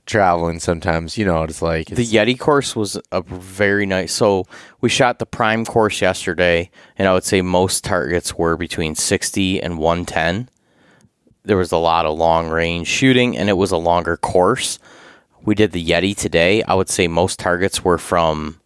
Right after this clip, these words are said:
Speaker 2: thirty to sixty. But there was a lot of ups and downs.
Speaker 1: Yeah.
Speaker 2: And a lot of it was in the timber, which was really nice. Uh, uh, it got, it was hot yesterday.
Speaker 1: Yeah.
Speaker 2: It got a little overcast today. It was nicer. But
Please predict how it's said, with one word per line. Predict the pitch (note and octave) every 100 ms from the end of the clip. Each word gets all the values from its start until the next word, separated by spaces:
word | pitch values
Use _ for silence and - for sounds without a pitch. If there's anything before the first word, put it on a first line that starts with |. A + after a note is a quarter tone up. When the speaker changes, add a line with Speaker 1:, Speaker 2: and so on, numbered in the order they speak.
| _
Speaker 2:
thirty | - A#2 G2 F2 F#2+ F#2 -
to | - E2
sixty. | - - - - - - F#2 - C#3+ F#3+ - _ _ _ _ _ _ _ - - _ _
But | - B2
there | A2+
was | A2
a | F#2
lot | F2+ F2 F#2 G2
of | F2+ - - -
ups | G2 - - - - -
and | G#2+ F2
downs. | E2+ E2+ F#2 B2+ - - _
Speaker 1:
Yeah. | F#2 F2+ A#2+
Speaker 2:
And | G#2+
a |
lot | F2+ E2+ F#2
of | G2
it |
was | E2+ F#2+
in | F#2+
the | E2+
timber, | D#2 F#2+ F2+ A2 B2 _ _
which | A2 -
was | G2 - - - -
really | F#2+ G#2 F#2 F2
nice. | E2 D#2+ E2+ -
Uh, | - - -
uh, | F#2
it | -
got, | D3+ C#3 - _ - -
it |
was | A#2+
hot | - B2 G2
yesterday. | - F#2 - F2 E2+ E2 E2 _
Speaker 1:
Yeah. | - F#2+ E2+
Speaker 2:
It | A2+
got | A2+
a | G2+
little | G2 F2 F2
overcast | G#2 F#2 F#2 E2 -
today. | F#2 F#2
It | G2
was | D#2 E2
nicer. | E2+ G2 - D#2+ D#2+ _ -
But | F#2+